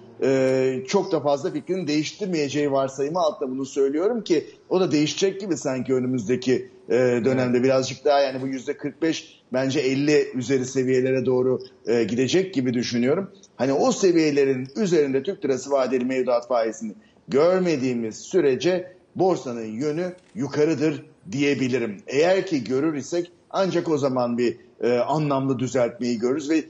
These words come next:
sadece şu anlamda da düşünmeyin lütfen. Yani, e, mevduat borsanın rakibidir, borsaya alternatiftir.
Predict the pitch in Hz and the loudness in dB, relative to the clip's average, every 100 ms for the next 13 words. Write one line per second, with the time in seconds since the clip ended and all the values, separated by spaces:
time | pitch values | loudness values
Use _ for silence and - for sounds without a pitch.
0 | - - 190 220 202 196 208 190 190 185 | -10 0 2 2 0 0 0 0 0 -2
1 | 185 196 160 151 - 233 254 262 247 208 | -2 -2 -2 -4 -8 -10 -6 -2 0 2
2 | 180 170 - 143 120 - _ 113 151 180 | 2 0 0 0 -2 -10 _ -2 0 0
3 | 165 - - 127 139 147 208 185 196 214 | -2 -6 -2 2 4 4 2 2 2 2
4 | 214 - 135 175 202 151 185 208 151 165 | 0 -16 -8 -2 -2 -4 -8 -6 -4 -6
5 | 160 156 165 151 156 127 196 180 170 175 | -6 -4 -4 -2 -4 -2 -2 -2 -2 0
6 | 165 139 143 151 147 147 143 170 | 2 0 0 -2 -2 -6 -6 -6